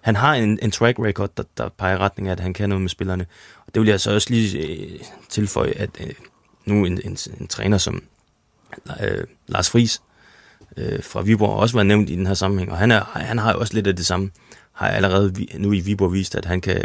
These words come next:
kan tage nogle spillere og udvikle dem fra et plan til et, til et andet individuelt. Og, og jeg håber jo lidt, at det bliver sådan en træner for O B, at man, at man finder sådan en type, der, der, der bevisligt kan gå ind og, og gøre noget for spillertruppen, fordi det er helt essentielt for,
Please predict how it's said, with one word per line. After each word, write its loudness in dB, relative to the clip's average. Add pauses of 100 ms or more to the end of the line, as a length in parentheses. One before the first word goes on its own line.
kan -6
tage 0
nogle 0
spillere -2
og 0
udvikle -6
dem -8
fra -10
et -4
plan -10
til -8
et, -12 (400)
til 4
et 4
andet 4
individuelt. -2 (600)
Og, -8
og -12 (600)
jeg 0
håber 6
jo 2
lidt, 4
at 0
det -6
bliver 6
sådan -2
en -4
træner -4
for -4
O -4
B, -8 (200)
at -10
man, -12
at -12
man -8
finder 4
sådan 0
en 0
type, -2
der, -4 (120)
der, 0 (140)
der -6
bevisligt 0
kan -6
gå 2
ind 0
og, -6 (280)
og -10
gøre 2
noget 2
for -4
spillertruppen, -4
fordi -6
det 4
er 6
helt -4
essentielt -2
for, -6